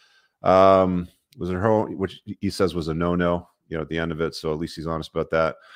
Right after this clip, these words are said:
Uh, not enough time apart, so things get on people's nerves and expected to help with projects like you're married. Yeah, I mean, look, you move into her house, you will be expected to take on her projects for sure, hundred percent. Um, also the ability to keep tabs on me.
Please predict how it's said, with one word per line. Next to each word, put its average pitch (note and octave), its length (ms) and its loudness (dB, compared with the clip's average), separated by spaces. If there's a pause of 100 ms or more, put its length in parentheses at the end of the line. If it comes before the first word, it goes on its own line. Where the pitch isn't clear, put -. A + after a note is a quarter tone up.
(320)
Uh, F2 320 2
not G#2+ 200 4
enough G2+ 220 2
time F#2 240 -4
apart, A2+ 460 2
so - 140 -12
things F2+ 280 -6
get F2+ 140 -4
on E2+ 80 -4
people's D#2 320 -10
nerves F#2 380 -2
and D#2+ 80 -10
expected - 400 -10
to D#2+ 60 -10
help E2+ 200 -4
with - 120 -16
projects E2 480 -4
like D2 200 -10
you're C#2+ 100 -14
married. F#2 520 -4 (440)
Yeah, E2 500 0
I F#2 80 -4
mean, F#2+ 160 -4
look, F2 200 -2
you G2 60 -2
move G#2+ 200 2
into G2+ 160 -2
her F#2+ 160 -2
house, G2 280 -2
you F#2+ 60 -6
will F2+ 120 -2
be F2 100 -4
expected E2 400 -8
to D2+ 80 -12
take E2 240 -10
on D2+ 120 -12
her D2+ 120 -12
projects C#2+ 460 -8
for C#2 140 -20
sure, - 300 -12
hundred G2 280 -6
percent. C#2+ 360 -16 (640)
Um, E2 640 -2 (120)
also G#2 240 -2
the G2 60 -2
ability F#2 300 0
to - 60 -18
keep - 140 -14
tabs A2+ 340 0
on A2 140 -4
me. G#2+ 300 -6